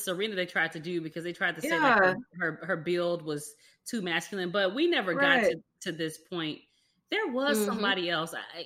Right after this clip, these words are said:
Speaker 1: you're,
Speaker 2: There
Speaker 1: I
Speaker 2: was
Speaker 1: can't
Speaker 2: another
Speaker 1: off the top of my head.
Speaker 2: sprinter. It was another sprinter. I can't remember her name, though.
Speaker 1: Um,
Speaker 2: Ah, shoot.
Speaker 1: yeah.
Speaker 2: Ah.
Speaker 1: Either way, I wish her all the best.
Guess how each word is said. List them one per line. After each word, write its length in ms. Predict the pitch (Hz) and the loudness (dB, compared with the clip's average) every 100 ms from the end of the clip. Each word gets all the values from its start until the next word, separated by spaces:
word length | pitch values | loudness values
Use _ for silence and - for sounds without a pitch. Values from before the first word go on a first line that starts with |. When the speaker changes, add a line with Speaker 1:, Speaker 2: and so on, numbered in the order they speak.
| - | -10
Speaker 1:
you're, 180 | 226 277 | 4 6
Speaker 2:
There 40 | |
Speaker 1:
I 40 | 294 | 8
Speaker 2:
was 60 | 330 | 6
Speaker 1:
can't 100 | 294 | 6
Speaker 2:
another 220 | 302 349 | 6 8
Speaker 1:
off 60 | 339 | 4
the 60 | |
top 60 | - | 2
of 60 | 214 | 2
my 80 | - | 2
head. 80 | 196 | 2
Speaker 2:
sprinter. 240 | 254 226 190 190 - _ _ | 4 4 4 -2 -10 _ _
It 60 | - | -8
was 120 | 247 | -6
another 240 | 269 277 285 | -6 -6 -6
sprinter. 440 | - 262 254 226 202 | -6 -6 -4 -2 -2
I 40 | |
can't 200 | 202 247 | -4 -6
remember 240 | 262 254 247 | -6 -6 -6
her 120 | 240 | -6
name, 260 | 214 208 202 | -6 -6 -8
though. 320 | 165 156 165 _ _ _ _ _ _ _ _ _ _ _ _ 208 | -10 -12 -18 _ _ _ _ _ _ _ _ _ _ _ _ -6
Speaker 1:
Um, 640 | 208 190 185 185 180 170 170 _ _ _ _ 240 | -2 0 0 -2 -4 -6 -10 _ _ _ _ -20
Speaker 2:
Ah, 200 | 226 190 202 - | -16 -16 -18 -18
shoot. 220 | 226 - _ _ _ _ _ _ _ _ _ _ _ _ _ _ _ _ _ | -18 -18 _ _ _ _ _ _ _ _ _ _ _ _ _ _ _ _ _
Speaker 1:
yeah. 200 | 190 208 - - - - - _ _ _ - - | -8 -8 -8 -16 -18 -20 -20 _ _ _ -18 -12
Speaker 2:
Ah. 380 | 226 233 165 185 | -6 -4 -4 0
Speaker 1:
Either 220 | 349 359 | 0 2
way, 260 | 226 190 185 | 4 4 4
I 140 | 214 | 4
wish 260 | 240 285 - | 4 0 2
her 140 | 240 | 0
all 240 | 139 175 190 | 2 0 -2
the 80 | 165 | -4
best. 520 | 151 139 143 - | -8 -8 -10 -18